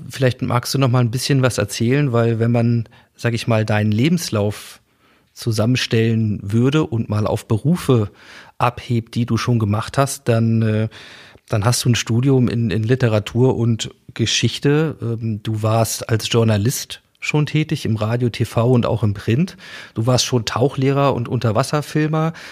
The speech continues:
Jetzt bist du vielleicht ein Coach oder Berater, je nachdem, wie du das sehen willst, und eben Pilot. Also offensichtlich scheint dir ja das Wechseln von beruflichen Identitäten nicht ganz so schwer zu fallen.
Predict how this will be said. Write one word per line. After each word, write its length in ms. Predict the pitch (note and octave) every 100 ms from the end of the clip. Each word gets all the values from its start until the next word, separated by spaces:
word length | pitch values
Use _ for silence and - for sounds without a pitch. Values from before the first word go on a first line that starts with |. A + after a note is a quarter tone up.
| -
Jetzt 420 | B2 B2 - -
bist 220 | - C3+ -
du 80 |
vielleicht 520 | B2 B2+ A#2 A2 - -
ein 100 | -
Coach 500 | A#2+ C3 - - -
oder 220 | A#2+ A2+
Berater, 420 | A2+ G#2+ C3 D#3+
je 140 | C3
nachdem, 320 | A#2+ A2 A#2 B2
wie 80 |
du 80 | A#2+
das 200 | A#2 G#2+
sehen 280 | A2 A#2 C3+
willst, 340 | C#3+ D3 -
und 220 | D#3+ F#3 -
eben 200 | A#2+ A#2
Pilot. 540 | - G#2+ G#2 E3 -
Also 220 | B2 B2
offensichtlich 680 | A#2+ - B2 C3+ - C#3+ - - - - -
scheint 500 | - A#2+ A#2 A2+ -
dir 240 | G#2+ B2+ C#3
ja 360 | C#3 C#3+ D3 - - -
das 300 | - A#2 -
Wechseln 480 | G#2 B2 - C#3 C#3
von 200 | B2+ C3
beruflichen 540 | A#2+ A#2+ - C3 - B2+
Identitäten 1040 | B2 B2+ A#2+ A#2+ - A#2 B2+ D3 C#3+ C#3+
nicht 240 | C#3 C#3+ -
ganz 180 | - D#3+
so 80 |
schwer 280 | C#3 - F#2
zu 100 | -
fallen. 340 | - F2 F2